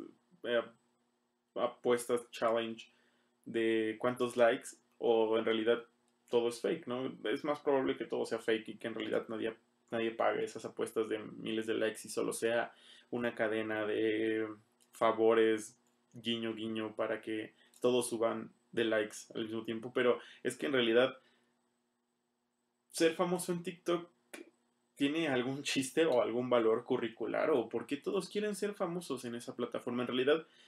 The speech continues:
he visto que muchas personas quieren ser famosas en TikTok para subir sus números de alguna otra plataforma.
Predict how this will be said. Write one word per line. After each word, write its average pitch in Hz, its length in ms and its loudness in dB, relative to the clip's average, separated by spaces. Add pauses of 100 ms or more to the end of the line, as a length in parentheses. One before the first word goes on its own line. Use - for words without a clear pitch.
(120)
he 143 100 0
visto 151 380 -6
que 123 120 -4
muchas 127 400 -6
personas 131 500 -6
quieren 135 280 -4
ser 131 180 -4
famosas 127 500 -4
en 113 160 -8
TikTok 143 520 -2 (1120)
para 120 220 6
subir 127 260 0
sus 131 180 -8
números 135 440 0
de 117 100 0
alguna 123 340 0
otra 120 220 -2
plataforma. 113 480 -4